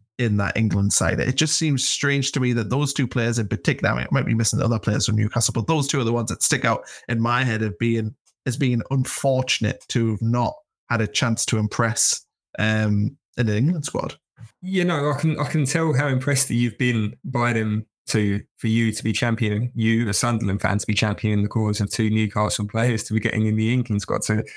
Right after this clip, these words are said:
Speaker 2: so they must be doing a really, really good job. Um, but you're right, yeah, they are playing Champions League football and they're playing regularly. And yet, you know, Marcus Rashford isn't in the best form. Um, you know, criticised by Eric Ten Hag before the international breaks, and his form isn't where it should be.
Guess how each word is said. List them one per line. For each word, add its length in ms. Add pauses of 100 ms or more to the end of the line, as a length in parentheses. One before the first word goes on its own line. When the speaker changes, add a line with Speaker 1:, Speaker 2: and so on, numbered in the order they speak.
(120)
Speaker 2:
so 120
they 40
must 220
be 60
doing 200
a 60
really, 280
really 260
good 200
job. 300 (440)
Um, 360 (560)
but 100
you're 140
right, 220
yeah, 120
they 140
are 140
playing 180
Champions 380
League 160
football 460 (220)
and 80
they're 60
playing 220
regularly. 560 (440)
And 120
yet, 220 (160)
you 100
know, 160 (460)
Marcus 300
Rashford 280
isn't 220
in 140
the 80
best 240
form. 420
Um, 540
you 120
know, 80
criticised 520
by 120
Eric 180
Ten 140
Hag 200
before 280
the 80
international 440
breaks, 280
and 160
his 140
form 220
isn't 200
where 140
it 80
should 260
be. 240